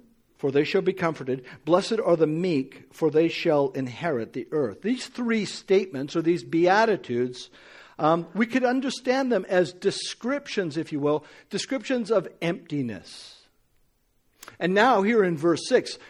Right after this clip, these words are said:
Jesus says, "Blessed are those who are hungering and thirsting for righteousness, because they will be satisfied." See,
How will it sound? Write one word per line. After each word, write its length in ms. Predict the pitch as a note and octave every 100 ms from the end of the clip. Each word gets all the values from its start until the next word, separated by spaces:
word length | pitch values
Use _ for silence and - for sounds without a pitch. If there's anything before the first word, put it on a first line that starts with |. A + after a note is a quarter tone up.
| - C#3
Jesus 480 | - A#3 - A3
says, 200 | G3 D3+
"Blessed 580 | - D3 G#3 C4+ - A3
are 100 | F3+
those 300 | F#3 G3+ - - -
who 120 | G#3+
are 120 | D#3+
hungering 720 | C#3 - C4+ B3 G#3 F3 E3 - - F#3+
and 260 | F3+ D#3+
thirsting 1120 | - - - B3+ D4 - - E3+ E3 F#3 A3+ - _ _ _ _
for 180 | F#3 E3+
righteousness, 560 | A3+ B3+ G#3 G#3 F#3+
because 420 | - G#3+ G#3 - - _ _ -
they 400 | A#2 F#3+ B3+ A3+
will 300 | E3+ F#3+ F3+
be 220 | C#3+ D3
satisfied." 960 | - D#3 D#3+ A#2+ F#2+ - D2+ A#1+ - _ _ _ _ _ _ _ _ _ _ _ _ _ _ _ _ _ _ _ _ _ _ _ _ _ _ _ _ _ _ _
See, 360 | G#3 G#3+ F#3+